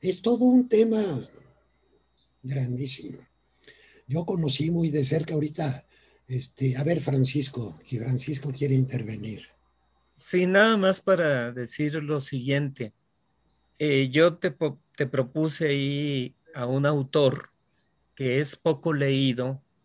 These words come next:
Speaker 2: es muy importante, es al-, de la Escuela de Frankfurt, Alfred Lorenzer.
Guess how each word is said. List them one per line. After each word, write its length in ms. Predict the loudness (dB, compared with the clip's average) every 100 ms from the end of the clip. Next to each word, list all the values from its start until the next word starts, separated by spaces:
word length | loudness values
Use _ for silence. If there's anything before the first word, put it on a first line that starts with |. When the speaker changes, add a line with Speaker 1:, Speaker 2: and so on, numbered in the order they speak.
| -6
Speaker 2:
es 160 | -2
muy 180 | 0 0
importante, 920 | 0 -2 -6 0 2 2 0 -2 -2
es 320 | -2 -4 -2
al-, 240 | -4 -4 -14 -14
de 240 | -4 -4
la 80 | -4
Escuela 340 | -4 -2 2
de 80 | 0
Frankfurt, 640 | 0 -2 -2 -4 -8 -8 _ _ _ _ _ _
Alfred 500 | 0 0 2 -4 -4
Lorenzer. 760 | -2 2 4 4 0 -4 -6 -8